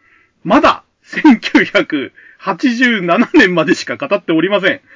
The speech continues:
えー、二十世紀、二千年まであるんですけれども、<laughs> あと十二、三年分、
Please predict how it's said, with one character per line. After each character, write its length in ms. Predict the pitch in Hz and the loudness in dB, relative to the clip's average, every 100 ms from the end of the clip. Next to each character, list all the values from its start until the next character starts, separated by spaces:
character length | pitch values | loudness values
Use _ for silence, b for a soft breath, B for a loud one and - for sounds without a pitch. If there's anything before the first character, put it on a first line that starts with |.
| B B | B B
え 760 | - 135 127 120 117 113 117 113 | -8 -4 -4 -4 -4 -6 -8 -8
ー、 20 | 117 | -8
二 100 | 170 | -2
十 140 | 247 | -2
世 260 | - 285 185 | 0 0 0
紀、 340 | 143 117 110 _ _ _ | -6 -10 -12 _ _ _
二 140 | 160 175 | -8 -4
千 220 | 277 294 | 2 6
年 120 | 302 | 6
ま 100 | 311 - | 4 4
で 80 | 220 | 2
あ 100 | 208 | 2
る 100 | - | 0
ん 40 | 226 | -2
で 140 | 208 | -2
す 120 | 214 | -4
け 100 | - | -4
れ 40 | - | -4
ど 140 | 175 - | -4 -6
も、 220 | 165 185 _ _ _ _ _ | -6 -8 _ _ _ _ _
<laughs> 400 | _ - - - | _ -6 -6 -4
あ 180 | - - | -10 -2
と 140 | - - | -2 -2
十 220 | 233 233 - | -2 -4 -2
二、 160 | 247 262 | -4 -2
三 260 | 262 247 | -2 -2
年 180 | 240 233 | 0 -2
分、 280 | 226 214 | -2 -6